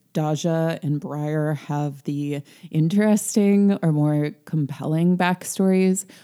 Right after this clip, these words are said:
whereas Triss and Sandry, while they, I don't mean to discount them as characters, and they do have a lot going on, but they're both of, uh, wealthy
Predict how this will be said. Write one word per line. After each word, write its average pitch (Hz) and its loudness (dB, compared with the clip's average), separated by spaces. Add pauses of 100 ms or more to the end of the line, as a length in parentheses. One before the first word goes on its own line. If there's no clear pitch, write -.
whereas 160 0
Triss - -2
and 190 2
Sandry, 147 -2 (300)
while 180 6
they, 175 0 (140)
I 175 0
don't 180 0
mean 170 0
to 170 2
discount 156 -2
them 151 -2
as 143 -2
characters, 147 -4
and 151 -4
they 147 -2
do 147 -8
have 147 -8
a 147 -10
lot 147 -8
going 160 -6
on, 156 -4
but 147 -6 (380)
they're 175 4
both 170 0 (100)
of, 151 -2
uh, - -6 (220)
wealthy 151 -2